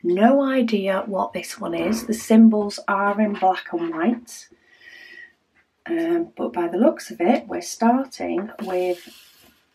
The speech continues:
three seven five six, which is sort of, it's, it's a white with a hint of green, I'd say. It looks very white if you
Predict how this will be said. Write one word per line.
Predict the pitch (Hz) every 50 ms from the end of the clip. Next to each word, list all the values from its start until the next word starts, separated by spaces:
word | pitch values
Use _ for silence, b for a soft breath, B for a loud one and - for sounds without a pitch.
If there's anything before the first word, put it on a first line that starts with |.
| _ _ _ _ _ - -
three | - - - 226 226 226
seven | 226 - 240 220 220 220 214 214
five | - - 214 196 190 190 190 -
six, | - - - - 220 220 226 - - - -
which | - 226 - - - -
is | 226 -
sort | - - 104 98 - - -
of, | 92 90 - - - - B B B B B B B B B B B B B B B -
it's, | - 202 226 - - - - - -
it's | 220 - -
a | 220
white | 220 202 208 220 247 285 285 -
with | 285 285 262
a | 254
hint | 226 - - 247 247 240 - -
of | 220 - -
green, | - - 165 160 165 170 170 180
I'd | 202 214 220 220 -
say. | - - 208 233 269 320 - - _ _ _ _ _ _ _ - - - - _ _ _ _ _ _ _ - - -
It | 196 202 -
looks | 226 247 247 247 - - -
very | - 247 247 254 269 277
white | 247 233 226 220 208 208 - - - -
if | 208 - - -
you | 196 202